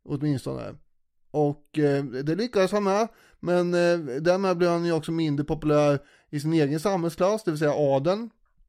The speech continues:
Sten Sture blev osams med ärkebiskopen Gustav Trolle om vem som skulle ha störst makt egentligen. Och Trolle, han var ju lojal mot den danske kungen, och riksföreståndaren,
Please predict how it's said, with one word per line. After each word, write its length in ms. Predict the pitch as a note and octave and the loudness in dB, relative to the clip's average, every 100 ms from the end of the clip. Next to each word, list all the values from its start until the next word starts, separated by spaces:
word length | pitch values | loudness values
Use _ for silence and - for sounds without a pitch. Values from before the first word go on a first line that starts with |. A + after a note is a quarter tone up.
| _ _ | _ _
Sten 240 | - F#3 | -2 0
Sture 320 | F3+ F#3+ E3 | 6 6 6
blev 200 | F3 F3 | 4 4
osams 600 | F3 E3 C3 - F#3+ A#3 - | 4 2 0 -2 -2 -2 -4
med 320 | E3+ D#3+ D#3 | 0 0 0
ärkebiskopen 720 | - D#3 D3 C#3+ - D3+ C3+ D3 | 0 0 0 -6 -2 -2 0 0
Gustav 260 | C#3 D3+ | 0 0
Trolle 520 | D3 E3+ E3 C#3+ G3 A3 | 0 0 2 2 0 -2
om 180 | F#3 | -2
vem 160 | E3 D3 | 0 -2
som 100 | D3 | -4
skulle 200 | - C#3+ | -4 -2
ha 100 | C#3+ | -2
störst 400 | - C#3+ C3+ - | 0 -2 -2 -4
makt 380 | D3+ F#3 - - | -4 -4 -6 -6
egentligen. 460 | F#3+ F3+ G3 A3+ A3+ _ _ _ _ | -6 -4 -4 -4 -10 _ _ _ _
Och 200 | - F3+ | -4 0
Trolle, 380 | F#3 F3 C#3+ E3 | 4 4 4 4
han 240 | G3 E3+ | 2 2
var 80 | F3+ | 2
ju 80 | F#3 | 4
lojal 400 | F#3+ F#3 F3+ F#3 | 6 4 4 2
mot 140 | F3+ | -2
den 100 | E3+ | -2
danske 420 | E3+ F3 D3 - G3 | 2 2 2 -2 -4
kungen, 520 | A3 G3+ G3 A3 A3 _ _ _ | -2 -2 -4 -6 -8 _ _ _
och 140 | F#3+ | -2
riksföreståndaren, 1040 | G3 F#3 - E3+ E3+ D#3+ D3+ D#3+ E3 E3+ | -2 -2 -2 0 0 0 2 2 2 0